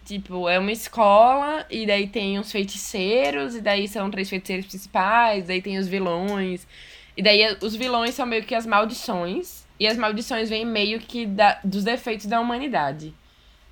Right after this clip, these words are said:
É basicamente isso. Mas enfim, é muito bom, é muito legal mesmo. Lembra um pouco Naruto, pra mim é tipo Naruto, só que nos dias atuais, sabe? Eu não gosto tanto de Naruto, mas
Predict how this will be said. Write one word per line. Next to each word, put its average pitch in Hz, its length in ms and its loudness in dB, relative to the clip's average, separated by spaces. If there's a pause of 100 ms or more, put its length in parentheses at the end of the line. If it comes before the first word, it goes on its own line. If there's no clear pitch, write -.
(460)
É 269 80 4
basicamente 381 540 2
isso. 226 360 -8 (760)
Mas 240 220 2
enfim, 254 360 -2 (100)
é 226 140 6
muito 294 360 -2
bom, 190 300 -2 (120)
é 190 100 -4
muito 262 440 -2
legal 233 300 4
mesmo. 190 640 -4 (160)
Lembra 247 340 2
um 294 80 -2
pouco 233 240 -4
Naruto, 196 600 -2
pra 190 220 -4
mim 190 180 0
é 190 40 0
tipo 190 260 -10
Naruto, 202 640 0
só 233 140 -4
que 208 520 -6 (880)
nos 208 200 2
dias 190 300 4
atuais, 185 540 2
sabe? 180 360 -4 (420)
Eu 180 100 -2
não 220 100 -4
gosto 214 180 4
tanto 185 180 -4
de 175 100 -6
Naruto, 165 480 -2
mas 151 500 -8